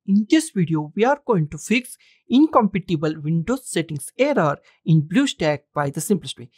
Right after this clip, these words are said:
There are two ways to fix this error. So let's go to the, our video and first we see the first method. Okay, first of all, just close this and close our BlueStack. Okay, now just go to the setting, start, sorry, just go to the start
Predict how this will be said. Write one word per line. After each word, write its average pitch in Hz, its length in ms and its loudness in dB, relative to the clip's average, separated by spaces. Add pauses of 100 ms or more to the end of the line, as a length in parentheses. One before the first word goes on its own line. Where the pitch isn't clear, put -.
(240)
There 285 160 4
are 254 260 0
two 302 180 4
ways 175 260 0
to 165 120 -8
fix 208 380 -8
this 269 180 -6
error. 190 300 2 (300)
So - 380 0
let's 180 220 -2
go 214 80 -2
to 170 80 0
the, 143 100 -2
our 147 140 2
video 202 440 -2
and 156 260 -4
first 254 240 2 (120)
we 170 80 -2
see 156 260 -6
the - 200 0
first 202 240 0
method. 143 240 -8 (180)
Okay, 277 180 -4 (220)
first 254 200 2
of 247 80 0
all, 247 180 -2
just - 220 -8
close 180 160 0
this 320 200 0 (640)
and 175 240 2
close 190 220 2
our 170 200 4
BlueStack. 170 420 -4 (260)
Okay, 285 220 -2 (380)
now 185 200 4
just 240 220 0
go 262 40 -6
to 180 100 -6
the 170 200 -6 (240)
setting, 196 600 -2 (120)
start, - 320 4 (340)
sorry, - 340 -4 (220)
just 190 160 -2
go 185 80 -6
to 185 60 -6
the 180 80 -6
start 233 320 0